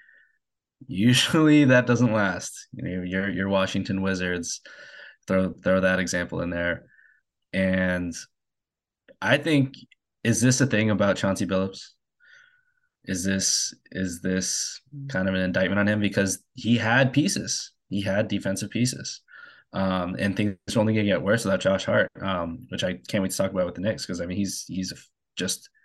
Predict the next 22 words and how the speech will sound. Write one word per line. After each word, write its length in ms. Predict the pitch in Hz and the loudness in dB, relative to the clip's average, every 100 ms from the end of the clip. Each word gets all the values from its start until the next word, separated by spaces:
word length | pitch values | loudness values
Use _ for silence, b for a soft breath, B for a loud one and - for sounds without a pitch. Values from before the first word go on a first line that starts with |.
| b b | b b
such 320 | - - 120 104 | -6 0 2 2
an 160 | - | 0
engine 300 | 104 107 98 | 2 2 0
whenever 200 | 95 95 | 0 0
he's 120 | 101 95 | 0 0
on 80 | |
the 80 | 92 | -2
floor. 200 | - 80 | -4 -4
He's 240 | 110 107 107 | -2 -2 0
one 140 | 107 | 2
of 60 | 110 | 2
those 140 | 95 | 2
guys, 300 | 98 98 92 | 0 0 0
you 80 | 95 | -2
throw 180 | 104 101 | 2 2
him 160 | 104 | 2
on 80 | 92 | 0
the 80 | 87 | -4
floor 260 | 92 92 | -2 0
and 100 | 90 | 0
the 60 | 90 | -2
whole, 560 | - 98 98 95 92 | -6 -2 0 0 -4